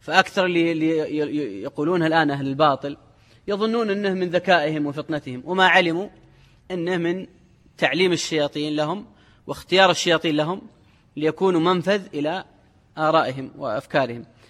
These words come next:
يعني، آه، باطل الشياطين. فالله عز وجل بيّن أن الشياطين تعلم الناس. كيف طريقة التعليم؟ يعرفونها من يدخل في، في عالم الشياطين.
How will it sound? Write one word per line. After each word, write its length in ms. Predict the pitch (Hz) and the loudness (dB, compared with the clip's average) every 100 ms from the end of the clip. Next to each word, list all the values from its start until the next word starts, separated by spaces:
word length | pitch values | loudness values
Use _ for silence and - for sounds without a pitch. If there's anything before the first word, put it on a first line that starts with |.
| _ | _
يعني، 320 | 139 139 139 120 | -6 -4 -4 -6
آه، 560 | 110 87 62 87 - | -8 -8 -10 -12 -12
باطل 340 | 147 165 165 143 | 0 0 2 -6
الشياطين. 440 | - 135 127 120 - _ _ _ | -6 -6 -6 -12 -18 _ _ _
فالله 200 | - 180 | 4 6
عز 160 | 180 175 | 6 6
وجل 260 | 175 185 | 4 4
بيّن 320 | 165 190 160 | 4 4 2
أن 120 | 143 160 | 0 -4
الشياطين 520 | - 185 175 214 196 | -2 0 0 0 -2
تعلم 380 | 175 214 185 147 | 4 4 4 0
الناس. 380 | 123 120 - _ _ _ _ _ _ _ - _ _ _ | -4 -10 -20 _ _ _ _ _ _ _ -20 _ _ _
كيف 220 | - 226 | 2 2
طريقة 300 | 220 220 214 - | 2 -2 -2 -6
التعليم؟ 500 | - 170 185 240 247 | -2 0 0 -2 2
يعرفونها 460 | 196 196 180 147 139 | 2 2 0 0 0
من 220 | 139 131 | -2 -6
يدخل 380 | - 143 - 135 | -6 -8 -6 -4
في، 280 | 139 95 | -4 -4
في 120 | - 131 | -4 4
عالم 240 | 151 143 | 4 4
الشياطين. 460 | 131 139 131 120 | -2 -4 -4 -6